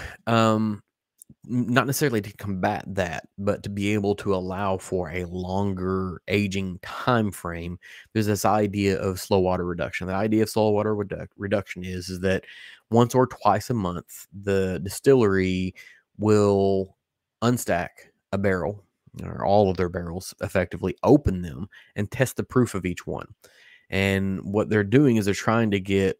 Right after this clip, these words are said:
where the proof is right now, and then they're going to add water to proof it down to where they want it to be. And so they're trying to maybe, uh, pull out some of the color to give it a little more time in the barrel, because,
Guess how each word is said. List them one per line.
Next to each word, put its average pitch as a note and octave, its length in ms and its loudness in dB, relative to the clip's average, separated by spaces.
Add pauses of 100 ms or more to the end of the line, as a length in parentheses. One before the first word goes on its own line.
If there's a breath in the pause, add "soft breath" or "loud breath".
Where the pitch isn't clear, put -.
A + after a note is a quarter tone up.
where G#2+ 220 2
the G#2 100 -2
proof - 300 -4
is F#2+ 200 2
right F#2 240 0
now, F#2 460 -8
and G#2 160 -2
then G#2+ 120 2
they're G#2 140 2
going G2+ 380 2
to F#2 480 0 (960 soft breath)
add G2+ 300 4
water F#2 400 0
to G2+ 100 -4
proof - 320 -2
it G2 160 -8
down G#2+ 280 0
to G2+ 40 2
where G2 160 2
they F#2+ 120 0
want F#2 200 -2
it F2 80 -10
to F#2+ 60 -8
be. F2+ 280 -6 (120)
And F#2+ 120 -14
so F#2+ 120 -2
they're F#2 180 2
trying G2+ 420 0
to G2 220 -6
maybe, F#2 500 -4
uh, G2 120 -16 (440)
pull G2+ 160 4
out - 200 2
some G2 80 0
of F2 60 -2
the F#2 60 -2
color A2+ 500 6
to G2+ 120 -4
give F#2+ 220 0
it F#2 40 0
a F#2 60 0
little G2 160 0
more G2 180 -2
time F#2+ 280 -2
in F2+ 40 -4
the F#2 60 -2
barrel, G#2+ 300 6
because, G2+ 280 0